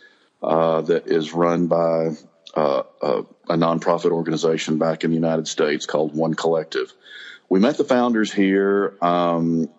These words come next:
actually spent a wonderful afternoon at Pilgrim House, doing some laundry and just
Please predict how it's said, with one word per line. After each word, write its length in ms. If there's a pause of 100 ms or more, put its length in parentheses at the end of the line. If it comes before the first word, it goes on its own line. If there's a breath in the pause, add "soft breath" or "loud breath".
(140)
actually 400
spent 400
a 80
wonderful 480
afternoon 880
at 260
Pilgrim 380
House, 540 (520 loud breath)
doing 360
some 220
laundry 1040
and 280
just 480